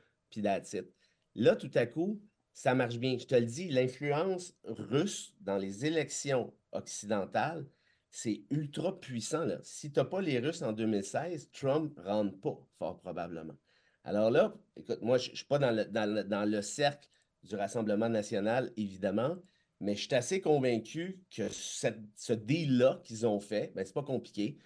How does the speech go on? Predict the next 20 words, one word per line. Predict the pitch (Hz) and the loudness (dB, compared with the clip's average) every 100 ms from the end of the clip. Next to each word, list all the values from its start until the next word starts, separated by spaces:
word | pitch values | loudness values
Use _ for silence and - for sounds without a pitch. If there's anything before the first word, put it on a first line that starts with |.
| _ _ | _ _
Fais-moi | 143 135 147 135 | 4 6 8 6
élire, | 117 143 165 - | 6 4 2 -4
puis | 104 101 101 | -4 -2 -2
de, | 98 107 104 85 73 - | -2 -2 -2 -4 -6 0
par | 131 | 4
la | 127 | 2
force | 143 131 | 2 -2
des | 117 | -2
choses, | 104 131 147 | 0 0 0
par | 123 | 0
la | 101 95 | 2 0
suite, | - 135 | -2 -2
ben, | 107 92 - _ - | 0 0 -2 _ -16
je, | - 117 | -8 -6
je | 107 | -4
te, | 113 | -2
je | 113 - | -2 2
te | 131 | 2
serai | 123 120 127 | 4 2 2
loyal. | 139 113 107 180 | 2 4 4 2